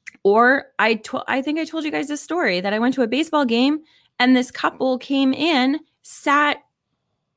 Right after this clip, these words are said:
seats apart from each other. Like, they left seats in front of them. And then the girl remembered she had to take a selfie. So she grabbed her boyfriend. <laughs> So dumb.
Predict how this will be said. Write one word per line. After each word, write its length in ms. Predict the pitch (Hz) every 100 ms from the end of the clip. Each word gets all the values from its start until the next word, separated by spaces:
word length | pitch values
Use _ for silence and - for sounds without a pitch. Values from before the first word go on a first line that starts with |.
| -
seats 380 | - - 339 339
apart 500 | 311 294 320 277 -
from 160 | 226 208
each 160 | 196
other. 240 | 196 190 240
Like, 200 | 214 196
they 140 | 208
left 240 | 190 240 285
seats 280 | 254 254 247
in 100 | 220
front 200 | 240 226
of 100 | 180
them. 240 | 101 247 - - -
And 120 | 240
then 100 | 240
the 80 | 240
girl 240 | 233 262 285
remembered 380 | 262 233 226 226
she 80 |
had 80 | 233
to 80 | 220
take 160 | 240 254
a 40 |
selfie. 640 | 247 302 339 - 180 254 - -
So 160 | - 254
she 180 | 254 220
grabbed 560 | 175 180 214 285 320
her 140 | 269 233
boyfriend. 920 | 214 262 269 185 180 - 254 - -
<laughs> 40 | _ _ -
So 300 | - 226 226
dumb. 440 | 240 262 302 262